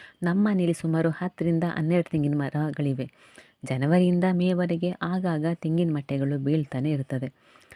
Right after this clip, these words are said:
ರಾತ್ರಿ ಬೀಸಿದ ಗಾಳಿಗೆ ತೋಟದಲ್ಲಿ ತೆಂಗಿನ ಮಟ್ಟೆಗಳು ಬಿದ್ದಿದ್ವು. ಅವಾಗವಾಗ ಬೀಳೋ ತೆಂಗಿನ ಮಟ್ಟೆಗಳನ್ನ ತಂದು ಅದರಲ್ಲಿ ಕಡ್ಡಿ ಪೊರ್ಕೆಗಳನ್ನ ಮಾಡ್ಕೊಳ್ಳೋ ಅಭ್ಯಾಸ ನಂದು. ಅಂಗಳ ಗುಡಿಸೋಕೆ ಕಡ್ಡಿ ಪೊರ್ಕೆಗಳ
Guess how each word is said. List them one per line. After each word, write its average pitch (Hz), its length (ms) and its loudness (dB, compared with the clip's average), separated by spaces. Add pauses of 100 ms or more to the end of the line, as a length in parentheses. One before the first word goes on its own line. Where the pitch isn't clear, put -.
(160)
ರಾತ್ರಿ 208 360 4
ಬೀಸಿದ 156 320 0
ಗಾಳಿಗೆ 143 540 -4
ತೋಟದಲ್ಲಿ 160 640 -4
ತೆಂಗಿನ 160 380 0
ಮಟ್ಟೆಗಳು 143 400 -4
ಬಿದ್ದಿದ್ವು. 139 500 -2 (540)
ಅವಾಗವಾಗ 165 600 0
ಬೀಳೋ 175 280 0
ತೆಂಗಿನ 170 360 0
ಮಟ್ಟೆಗಳನ್ನ 151 420 -2
ತಂದು 147 500 -2 (480)
ಅದರಲ್ಲಿ 175 360 0
ಕಡ್ಡಿ 170 300 0
ಪೊರ್ಕೆಗಳನ್ನ 160 580 2
ಮಾಡ್ಕೊಳ್ಳೋ 139 540 0
ಅಭ್ಯಾಸ 131 640 -2
ನಂದು. 127 380 -2 (600)
ಅಂಗಳ 143 320 0
ಗುಡಿಸೋಕೆ 165 480 0
ಕಡ್ಡಿ 139 280 -2
ಪೊರ್ಕೆಗಳ 143 480 -4